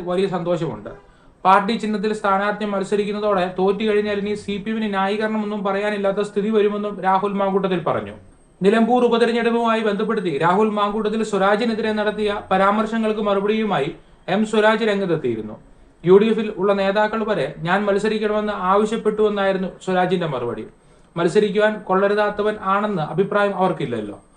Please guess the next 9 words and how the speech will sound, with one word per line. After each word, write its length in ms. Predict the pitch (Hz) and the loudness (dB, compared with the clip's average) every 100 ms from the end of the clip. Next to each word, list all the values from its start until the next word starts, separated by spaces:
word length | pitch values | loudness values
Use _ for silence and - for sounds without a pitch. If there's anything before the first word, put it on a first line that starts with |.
| _ _ | _ _
അവരുടെ 260 | 170 208 220 220 | 2 4 4 2
കൂടെ 160 | 226 214 185 | 2 0 0
അഭ്യർത്ഥന 400 | 170 214 220 226 | 2 4 4 0
മാനിച്ചാണ് 480 | 208 202 214 214 196 190 | 2 2 2 2 0 0
മത്സരം. 380 | 160 143 139 117 - 143 | -2 -2 -4 -8 -6 -2
അവരുടെ 220 | 175 190 | 0 2
കൂടെ 140 | 196 196 | 2 2
പിന്തുണ 260 | 196 196 214 196 | 2 0 0 -2
പ്രതീക്ഷിക്കുന്നുവെന്നും 720 | 190 208 208 208 208 196 196 | -2 -2 -4 -4 -4 -4 -4